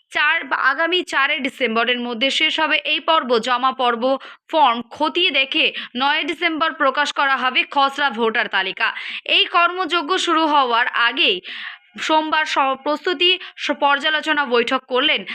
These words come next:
রাজ্যের মুখ্য নির্বাচনী আধিকারিক সিও মনোজ আগরওয়াল। ভার্চুয়াল মাধ্যমে হাজির ছিলেন প্রত্যেক জেলা শাসক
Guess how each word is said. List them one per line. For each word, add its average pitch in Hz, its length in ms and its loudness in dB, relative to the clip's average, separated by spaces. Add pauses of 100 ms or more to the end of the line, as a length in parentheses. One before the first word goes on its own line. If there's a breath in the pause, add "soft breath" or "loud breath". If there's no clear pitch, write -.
(140)
রাজ্যের 254 440 0
মুখ্য 262 280 -2 (180)
নির্বাচনী 262 580 0
আধিকারিক 220 580 0
সিও 262 380 0
মনোজ 226 400 -2 (100)
আগরওয়াল। 185 560 0 (340 loud breath)
ভার্চুয়াল 302 540 0
মাধ্যমে 349 420 0
হাজির 302 360 0
ছিলেন 302 340 0
প্রত্যেক 262 440 -2
জেলা 254 220 0
শাসক 285 340 -2